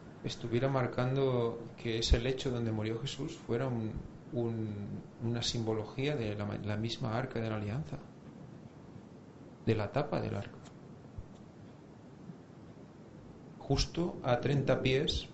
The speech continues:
o metros, si no recuerdo la medida, de don-, no, metros debe ser, de donde él fue crucificado y, en, y donde bajo a seis metros está el arca también.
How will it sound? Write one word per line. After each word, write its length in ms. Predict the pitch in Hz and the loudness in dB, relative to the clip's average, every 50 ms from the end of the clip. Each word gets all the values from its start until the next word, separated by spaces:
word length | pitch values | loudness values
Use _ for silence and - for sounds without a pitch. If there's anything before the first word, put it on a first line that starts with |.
| - - | -6 -2
o 80 | 117 104 | 0 2
metros, 400 | 107 120 131 131 - 151 151 - | 4 4 4 4 2 0 2 2
si 60 | 120 | 2
no 80 | 110 | 2
recuerdo 360 | 110 107 104 - 113 107 104 104 | 2 2 2 2 2 2 4 2
la 80 | 104 | 2
medida, 400 | 104 107 110 117 120 117 127 156 175 - - - - - - - - - | 2 2 4 4 2 2 2 -2 -4 -6 -10 -14 -16 -14 -14 -12 -8 -2
de 180 | - 113 113 113 | 4 4 6 6
don-, 380 | 110 113 110 110 110 107 107 | 6 6 4 4 2 2 2
no, 160 | 110 113 107 104 | 2 2 2 2
metros 300 | 107 104 - 110 104 101 | 2 0 -2 -2 -2 -2
debe 160 | 107 104 101 | -2 -2 0
ser, 280 | - - 131 147 - - - - - - - - - - - | 0 -2 -2 -4 -4 -6 -12 -16 -16 -16 -14 -14 -12 -2 4
de 120 | 120 120 | 6 6
donde 400 | 113 113 113 110 107 107 107 110 | 6 6 6 4 4 6 6 6
él 200 | 113 - - - - - - | 4 4 2 -2 -2 2 4
fue 100 | 123 110 | 4 4
crucificado 680 | 110 123 113 - 123 120 120 - 139 135 131 139 151 - - - - - - - | 4 2 0 0 0 0 0 2 2 2 2 2 0 -2 -6 -10 -14 -8 0 2
y, 140 | 117 110 110 | 4 6 6
en, 200 | 110 107 107 - | 4 4 0 -2
y 100 | - 104 | -2 -2
donde 300 | 104 107 107 107 104 104 | 0 0 0 2 2 2
bajo 520 | 104 107 104 - - - 110 110 107 107 - - - - - - | 2 2 2 0 -2 -2 -2 0 0 -2 -4 -8 -10 -8 -4 -2
a 140 | 107 110 | 0 0
seis 320 | - - - 120 117 110 - | 0 0 0 0 0 0 2
metros 400 | 127 123 120 - - 156 - - | 2 2 2 0 -2 -2 -4 -6
está 400 | 110 - - - 110 110 113 - - - | -8 -8 -4 -4 -2 -2 -2 -4 -6 -4
el 160 | - 107 107 | -4 -2 -2
arca 240 | 107 107 107 107 110 | -2 -4 -4 -4 -6
también. 340 | - 107 104 107 113 120 143 | -4 -4 -2 -2 -2 -2 -2